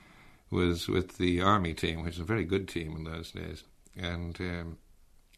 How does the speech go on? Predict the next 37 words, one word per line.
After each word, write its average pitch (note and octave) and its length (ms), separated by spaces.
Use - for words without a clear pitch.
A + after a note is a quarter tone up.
i-, - 260
it G#2 240
was G2 140
in G#2+ 200
a F#2 160
Charity A#2 400
Cup F#2+ 180
final, D#2 520
and E2+ 360
never G#2+ 260
was F2 200
a F2 60
word E2+ 300
more E2 360
misplaced E2 720
than E2 120
the D#2+ 60
word D#2+ 240
charity D#2 560
in D#2 120
that E2 180
context. D#2 560
I G2+ 180
used A#2+ 140
to A#2+ 80
do G2+ 80
a - 20
lot F#2+ 120
of F#2 60
line-out E2+ 440
work. E2+ 240
I - 60
was F2+ 100
very F2 220
tall, E2+ 520
and, F2+ 420
um, F2+ 440